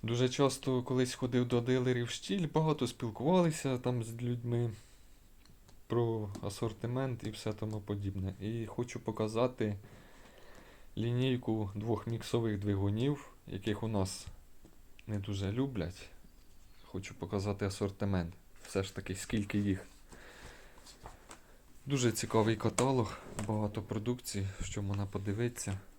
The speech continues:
Зараз я перегорну, покажу. Так, ось це даже трошки забагато. Так. Ага,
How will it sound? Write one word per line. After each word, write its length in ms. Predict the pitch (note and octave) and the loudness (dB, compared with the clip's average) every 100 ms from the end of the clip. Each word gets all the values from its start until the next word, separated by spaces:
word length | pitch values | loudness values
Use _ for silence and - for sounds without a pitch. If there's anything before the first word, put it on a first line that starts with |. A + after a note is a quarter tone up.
| - - | -14 -8
Зараз 360 | G#2+ F#2+ F#2+ | -2 0 0
я 120 | G2 G2 - - - | -2 -6 -14 -20 -6
перегорну, 480 | G#2 G2+ G2+ A#2+ A#2+ | -2 0 -2 -4 -6
покажу. 520 | - - F#2+ F#2 G2 - - - - - - - - - - - - - - - - - - - - - - | -8 -4 -4 -4 -6 -10 -18 -18 -20 -20 -20 -20 -20 -20 -20 -20 -20 -20 -20 -20 -20 -20 -18 -18 -18 -20 -8
Так, 340 | G2+ G2 - | -8 -8 -12
ось 200 | - - D3+ | -12 -6 -6
це 160 | - A2 A2+ | -4 -10 -6
даже 200 | G2+ G#2 G2 | -8 -8 -8
трошки 360 | A#2+ - - | -8 -6 -6
забагато. 720 | G#2 G#2 G#2+ G2 G2 F#2 - A2+ - - - - - - - - - - - - - - - - - - - - - - - - - - - - - - - - - | -4 -4 -2 -2 -2 -4 -6 -10 -10 -16 -20 -20 -20 -20 -20 -20 -20 -20 -20 -20 -20 -20 -20 -20 -18 -16 -16 -18 -20 -20 -20 -20 -16 -18 -18 -20 -14 -14 -14 -18 -12
Так. 440 | A2 G2 - - - - - - - - - - - - - | -10 -10 -12 -16 -16 -16 -14 -14 -14 -18 -20 -20 -20 -18 -12
Ага, 280 | G#2 G#2+ G#2+ | -10 -10 -10